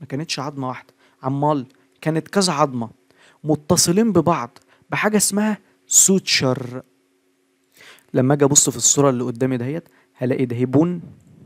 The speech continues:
وده هيبون وده هيبون، بينهم شق هنا أهو وشق هنا أهو وشق تحت أهو. الشقوق دي، الشقوق دي فيها إيه؟ اللي فيها فايبرس تيشو، خيوط من الفايبر رابطة البون ده بالبون ده.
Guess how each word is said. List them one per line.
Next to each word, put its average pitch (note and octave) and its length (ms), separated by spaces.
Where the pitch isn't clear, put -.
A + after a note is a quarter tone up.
وده A#2+ 180
هيبون C3+ 500
وده B2+ 180
هيبون، B2 360
بينهم D3 320
شق D#3 260
هنا C#3 200
أهو D#3 140
وشق - 420
هنا C#3+ 200
أهو F3 180
وشق - 280
تحت - 380
أهو. A#2 120
الشقوق G#3 520
دي، D3 220
الشقوق F3 400
دي C#3+ 240
فيها F#3+ 260
إيه؟ C3 220
اللي C#3+ 120
فيها E3+ 220
فايبرس E3+ 540
تيشو، - 220
خيوط D3+ 240
من C#3+ 160
الفايبر F3 480
رابطة D#3 360
البون C#3+ 300
ده F#3+ 120
بالبون D3+ 460
ده. A#2+ 140